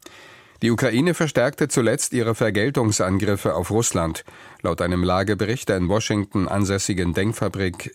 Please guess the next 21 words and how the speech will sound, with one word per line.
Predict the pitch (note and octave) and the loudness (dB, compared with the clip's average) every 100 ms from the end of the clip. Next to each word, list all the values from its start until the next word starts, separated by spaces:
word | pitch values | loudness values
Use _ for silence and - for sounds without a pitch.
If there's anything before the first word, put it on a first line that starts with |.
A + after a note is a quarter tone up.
| - | -8
sis | G#2+ A2+ C3 - - | -4 -2 0 -2 -6
von | - F#2 | -6 -4
Anfang | E2 G2 G2+ F#2 | -2 -2 0 0
Juli | G2+ B2 G2+ C#3+ - - - - | 0 2 2 0 -4 -20 -18 -2
haben | A2+ A2+ | 0 2
die | A2+ | 2
ukrainischen | G#2+ A#2+ F#2+ A2 C#3+ - A#2 | 0 0 0 2 0 0 -2
Verteidiger | G#2 G2+ G2 G#2+ C3 C3+ | -2 0 0 0 0 -2
zudem | - G2+ F#2+ A#2+ | 0 0 0 0
Erfolge | G#2+ - B2+ A#2 D#2+ | -2 0 0 0 -2
erzielt | F2 - A#2 C3 - - - | -2 0 0 -2 -6 -20 -10
und | - A2 | -4 0
die | |
Verluste | A2+ A#2+ C3 D#3 - | 2 2 2 0 0
des | A2 F#2+ | 0 0
Gegners | - G#2 A2 G2+ - | 0 0 0 -2 -2
stark | - F2 G2 G2 | -2 0 -2 -2
in | G2 | 0
die | F#2+ | 2
Höhe | F#2 A2 F#2 | 2 2 0
getrieben. | F2+ - F#2 F2 | -2 -2 0 0